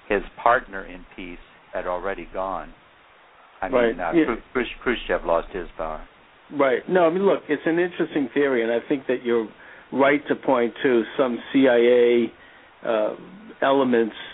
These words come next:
Speaker 2: a-, and some mafia elements and all of that, that kind of thing, and that Oswald had been a Soviet figure as well, and there might have been some connection to their infrastructure. And it's just one of these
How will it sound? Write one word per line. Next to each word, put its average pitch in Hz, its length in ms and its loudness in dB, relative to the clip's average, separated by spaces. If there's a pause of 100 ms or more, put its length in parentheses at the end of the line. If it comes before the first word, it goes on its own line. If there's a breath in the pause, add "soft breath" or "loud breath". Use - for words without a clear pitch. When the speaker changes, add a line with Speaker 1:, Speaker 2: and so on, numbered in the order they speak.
Speaker 2:
a-, 123 440 2
and 120 200 2
some 110 140 -2
mafia 123 580 4
elements 117 500 2
and 123 120 0
all 127 200 2
of 120 100 -2
that, 117 260 2 (260)
that 117 220 2
kind 127 180 -2
of 110 120 -6
thing, 120 340 2
and 110 180 0 (380 loud breath)
that 123 100 4
Oswald 131 640 4
had 123 160 -4
been 120 160 2
a 113 160 2
Soviet 123 440 2 (520)
figure 127 380 4
as 117 80 2 (100)
well, 123 440 4
and 104 140 -2 (380 loud breath)
there 120 180 4
might 123 200 4
have 113 80 -2
been 117 200 2
some 117 140 -2
connection 120 560 0
to 110 160 0
their 135 320 4 (180)
infrastructure. 127 840 0 (560 loud breath)
And 135 160 4
it's 135 180 0
just 156 220 0
one 156 120 2
of 143 80 0
these 135 140 0